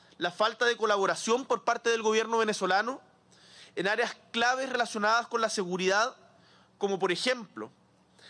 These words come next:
la expulsión de individuos responsables de cometer delitos en nuestro país. En Venezuela ha habido un éxodo de millones de ciudadanos,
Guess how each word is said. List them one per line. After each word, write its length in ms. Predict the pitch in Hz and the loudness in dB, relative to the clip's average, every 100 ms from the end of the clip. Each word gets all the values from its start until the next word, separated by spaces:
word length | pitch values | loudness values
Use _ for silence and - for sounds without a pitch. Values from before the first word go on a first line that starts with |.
| - - | -20 -4
la 100 | 180 | -4
expulsión 520 | 175 185 - 220 220 | -2 -8 -2 0 0
de 80 | 233 | -2
individuos 400 | 214 196 226 214 | -2 0 0 0
responsables 680 | 220 - 180 - 214 226 | -2 -2 -2 2 0 2
de 60 | 220 | 0
cometer 340 | 214 190 160 208 | 0 -2 -2 0
delitos 340 | 202 214 220 | -2 0 -2
en 60 | 208 | 0
nuestro 240 | 202 190 | -2 -2
país. 440 | 160 113 - - _ _ _ _ _ _ _ _ _ _ - - - - - | -2 -4 -8 -16 _ _ _ _ _ _ _ _ _ _ -20 -20 -20 -20 -10
En 140 | 175 | -4
Venezuela 520 | 190 185 214 233 254 | -2 -2 0 2 2
ha 100 | 233 | 0
habido 240 | 208 220 226 | -2 0 0
un 140 | 208 | 0
éxodo 520 | 240 - 254 247 254 202 | -2 -2 -2 2 0 0
de 120 | 196 | -4
millones 800 | 196 165 247 269 285 - - - _ _ _ _ _ _ | -2 0 0 0 -4 -6 -12 -16 _ _ _ _ _ _
de 140 | 190 208 | -4 -4
ciudadanos, 800 | 247 233 240 214 120 - - | 2 4 6 4 -2 -18 -20